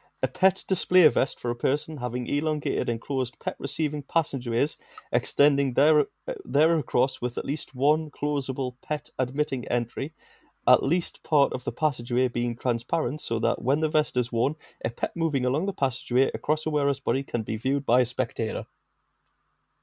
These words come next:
<laughs> It also warns against any trips or falls, and that the inside of the tube should be textured so that there is ample traction for your pet. There are also air vents throughout to be sure that they can breathe.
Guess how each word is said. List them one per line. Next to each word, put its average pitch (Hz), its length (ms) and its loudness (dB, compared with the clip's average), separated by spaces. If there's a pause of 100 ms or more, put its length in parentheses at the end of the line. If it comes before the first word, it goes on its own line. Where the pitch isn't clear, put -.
(3000)
<laughs> - 460 -8 (1160)
It 139 100 12
also 185 400 8
warns 139 320 6
against 127 400 4
any 196 160 2
trips - 340 -4
or 151 80 4
falls, 123 380 -2
and 120 160 0
that 113 100 2
the 131 120 -2
inside 160 320 -2
of 120 80 -6
the 117 60 -6
tube 127 280 -6
should - 160 -8
be 117 100 -8
textured 127 480 -6
so - 120 -4
that 92 160 -6
there 113 120 -6
is 110 140 -8
ample 135 260 -2
traction 127 440 -2
for 107 140 -2
your 107 120 -2
pet. - 300 -16 (340)
There 117 100 2
are 127 40 6
also 165 360 2
air 147 200 4
vents 127 240 0
throughout 123 220 2
to 113 60 -10
be 117 80 -4
sure 123 240 0
that 117 140 2
they 107 80 -2
can 117 160 -4
breathe. 101 280 -4